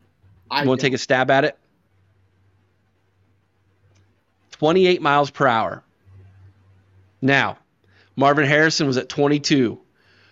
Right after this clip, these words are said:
Speaker 2: with pads
Speaker 1: Pads.
Speaker 2: and a helmet on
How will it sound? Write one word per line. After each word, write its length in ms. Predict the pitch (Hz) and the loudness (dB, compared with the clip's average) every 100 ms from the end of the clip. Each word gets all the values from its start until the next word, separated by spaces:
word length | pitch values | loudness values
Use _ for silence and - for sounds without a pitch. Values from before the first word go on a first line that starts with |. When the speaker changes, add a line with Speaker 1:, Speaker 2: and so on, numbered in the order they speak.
| _ _ | _ _
Speaker 2:
with 400 | 131 135 123 - - | -2 0 -2 -8 -4
pads 720 | 156 170 175 185 190 196 - | 0 2 4 4 2 -4 -10
Speaker 1:
Pads. 400 | 170 147 160 156 | -12 -14 -16 -4
Speaker 2:
and 260 | 165 165 156 | 0 2 4
a 200 | 147 123 | 2 0
helmet 580 | - 180 185 165 139 - | 0 4 4 4 0 0
on 420 | 139 120 110 95 | 0 0 0 -4